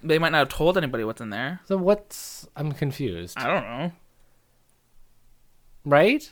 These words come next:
Speaker 2: I feel like fifty years?
Speaker 1: Yeah. I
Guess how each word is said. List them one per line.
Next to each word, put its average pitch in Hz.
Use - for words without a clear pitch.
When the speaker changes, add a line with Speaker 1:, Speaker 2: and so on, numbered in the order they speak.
Speaker 2:
I 185
feel 349
like 226
fifty 220
years? 175
Speaker 1:
Yeah. 147
I 285